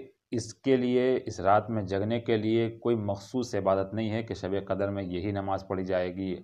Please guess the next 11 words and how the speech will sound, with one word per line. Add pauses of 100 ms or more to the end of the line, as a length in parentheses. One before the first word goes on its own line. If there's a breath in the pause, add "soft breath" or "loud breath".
(440 soft breath)
और
ये
नमाज़
पढ़ने
से
फलां
हो
जाता
है
और
ये